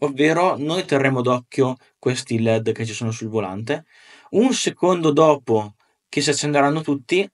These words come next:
andremo a fare la nostra cambiata. Seconda cosa importantissima, dovremo sempre tenere una marcia alta e quindi giri bassi. In tutto il giro io userò due marce, sesta e quarta. Basta. Marce più basse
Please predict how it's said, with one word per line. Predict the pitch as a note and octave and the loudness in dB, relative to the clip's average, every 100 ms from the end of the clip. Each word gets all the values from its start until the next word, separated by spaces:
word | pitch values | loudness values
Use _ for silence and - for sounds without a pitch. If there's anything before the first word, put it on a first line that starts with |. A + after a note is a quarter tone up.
| - | -4
andremo | D#3+ D#3 D3+ D3 | -2 2 2 0
a | |
fare | C3 B2 | -2 -2
la | A#2 | 0
nostra | A2+ G#2+ G#2+ | -2 -6 -12
cambiata. | G#2 G#2 F#2+ F#2 F#2 _ _ _ _ _ _ _ _ _ | -10 -8 -10 -12 -20 _ _ _ _ _ _ _ _ _
Seconda | - - C#3+ F#3 G#3 F#3+ | -10 -6 0 2 2 2
cosa | G3+ G3 | 2 2
importantissima, | F#3+ F3+ F3 F3+ D#3+ F3 - G#3 G#3+ | 0 -2 -2 -4 -6 -8 -2 0 0
dovremo | E3+ D3 D#3 D3 | 0 -2 0 0
sempre | - D#3+ E3 | -2 -2 -4
tenere | E3 D#3 D3+ E3 | -4 -2 0 2
una | D#3+ | 2
marcia | C3+ C3 C#3+ - C3 | 2 0 0 0 4
alta | A#2 B2 C#3+ D#3 | 4 2 2 0
e | B2+ | 0
quindi | C3 C3 C#3 C#3+ | -2 -2 0 0
giri | C3+ A#2 B2+ B2 | 0 0 0 2
bassi. | G#2+ G2+ - G2+ G#2+ - - - - - | 0 -2 -8 -8 -10 -16 -20 -20 -20 -6
In | D3+ D#3+ D3+ | -4 -2 -2
tutto | - A3 - - | 0 -2 0 2
il | F3+ | 2
giro | D#3 E3 G3+ G#3 G#3 D3 | 2 4 6 6 4 2
io | E3+ F3+ | 4 4
userò | E3 C#3+ D#3 | 4 4 4
due | D3+ D3+ | 4 4
marce, | B2 G#2 G#2+ G#2 | 2 -2 -4 -8
sesta | G#2+ - E3 E3 - F3 F3+ - _ _ | -6 0 0 0 0 0 0 -4 _ _
e | _ D3 | _ -2
quarta. | - G#2+ F#2 - G2+ A2+ _ _ _ _ | 2 2 0 -10 -10 -12 _ _ _ _
Basta. | - A#2+ A#2 - F#2+ G2 _ _ _ _ _ _ _ _ | -2 0 0 -6 -10 -12 _ _ _ _ _ _ _ _
Marce | D#3+ E3+ E3+ - | 0 2 2 0
più | - D#3 | -4 0
basse | C3+ C#3 - D#3+ D#3 | 0 0 -4 -6 -8